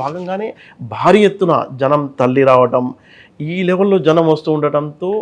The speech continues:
కూటమి ప్రభుత్వంలో కూడా ఒక అసహనం పెరిగిపోయింది. ఎలా అయినా దీన్ని ఆపాలి, జనంలో ఇతనికి క్రేజ్ పెరిగిపోతుంది అన్న నేపథ్యంలోనే ఆయనకు అనుమతులు ఇవ్వకుండా ప్రభుత్వం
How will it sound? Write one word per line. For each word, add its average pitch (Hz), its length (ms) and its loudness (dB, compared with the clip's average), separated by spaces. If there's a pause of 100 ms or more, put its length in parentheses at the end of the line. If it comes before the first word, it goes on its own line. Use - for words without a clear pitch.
(880)
కూటమి 196 400 4
ప్రభుత్వంలో 185 580 2 (100)
కూడా 202 160 0 (160)
ఒక 180 100 -2 (460)
అసహనం 208 420 2 (100)
పెరిగిపోయింది. 185 600 2 (180)
ఎలా 180 180 4
అయినా 214 260 2 (160)
దీన్ని 165 300 0 (540)
ఆపాలి, 156 420 4 (200)
జనంలో 151 380 0 (140)
ఇతనికి 135 400 -4
క్రేజ్ 139 240 -2 (100)
పెరిగిపోతుంది 135 720 -4 (200)
అన్న 135 120 -6 (100)
నేపథ్యంలోనే 131 600 -6 (460)
ఆయనకు 160 320 -2 (180)
అనుమతులు 147 400 -2
ఇవ్వకుండా 139 480 -2 (840)
ప్రభుత్వం 143 400 2